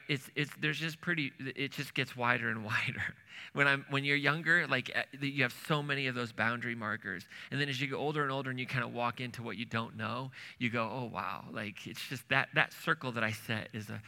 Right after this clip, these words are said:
is a lot wider than I ever imagined. But you kinda set that circle, and that's a pretty controlled burn,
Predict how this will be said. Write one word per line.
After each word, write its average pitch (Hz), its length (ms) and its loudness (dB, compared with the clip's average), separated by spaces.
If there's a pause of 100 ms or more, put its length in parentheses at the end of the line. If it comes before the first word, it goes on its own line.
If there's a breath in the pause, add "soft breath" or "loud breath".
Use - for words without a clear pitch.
(160 loud breath)
is 120 120 -4
a 120 60 0
lot 120 420 4
wider 92 420 -4
than 92 160 -6
I 101 180 -4
ever 110 280 -4
imagined. - 540 -12
But 156 120 -2
you 165 80 -6
kinda 196 220 2
set 202 320 0
that 202 200 2 (120)
circle, 120 400 -4 (800 loud breath)
and 160 240 6
that's 196 240 10
a 170 60 6
pretty 170 260 2
controlled 151 480 0
burn, 104 340 2